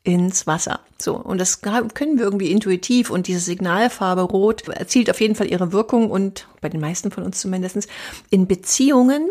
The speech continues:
sieht das ganz oft nicht so aus, ja. Also da sind Red Flags oft da und werden übersehen. Und genau darüber wollen wir heute sprechen.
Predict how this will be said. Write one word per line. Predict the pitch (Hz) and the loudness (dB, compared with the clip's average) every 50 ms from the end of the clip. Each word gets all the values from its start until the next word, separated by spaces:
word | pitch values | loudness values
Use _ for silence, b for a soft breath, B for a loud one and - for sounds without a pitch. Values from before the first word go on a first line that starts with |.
| 403 - _ - - | -6 -8 _ -16 -14
sieht | - - 247 - | -10 -8 -6 -6
das | 254 240 - - | -6 -6 -6 -8
ganz | - 240 240 240 - | -6 -6 -6 -6 -6
oft | - 240 - - - - _ _ | -8 -10 -10 -12 -18 -20 _ _
nicht | - 185 180 - - | -2 -2 -2 -2 -4
so | - - | -4 -6
aus, | - - - - - - - - | -8 -8 -10 -10 -10 -8 -8 -6
ja. | 202 180 208 233 254 | -4 -4 -4 -2 -2
Also | - 196 190 196 202 202 B B B B B B B _ | -4 -4 -2 -2 -4 -4 B B B B B B B _
da | - 190 190 196 202 214 214 220 208 | 0 2 4 4 4 4 4 2 2
sind | 214 214 208 202 208 202 - | 2 2 2 2 2 0 0
Red | 190 190 190 - | 0 0 0 -2
Flags | - - 196 185 180 180 - - - - - _ _ - | -2 0 0 0 0 0 -2 -4 -4 -6 -8 _ _ -2
oft | - 277 - - 180 | -2 -2 -2 -4 -2
da | - 196 190 196 208 220 | -2 0 2 2 2 2
und | - 202 202 196 | 2 2 0 0
werden | 196 202 196 202 | 0 0 -2 -2
übersehen. | - 180 170 180 170 - 170 175 214 285 370 - - _ _ _ _ - - | -2 -2 -2 -2 -2 0 2 4 4 4 2 -2 -8 _ _ _ _ 0 2
Und | - 220 - | 2 4 6
genau | 214 196 190 | 4 4 4
darüber | 185 190 190 202 220 208 202 | 4 4 4 4 4 4 2
wollen | 185 185 180 180 | 2 2 0 0
wir | 180 180 | -2 -2
heute | 180 180 - | -4 -4 -6
sprechen. | - - - - 233 262 - 330 320 320 | -8 -6 -4 -2 -4 -2 0 0 -2 -2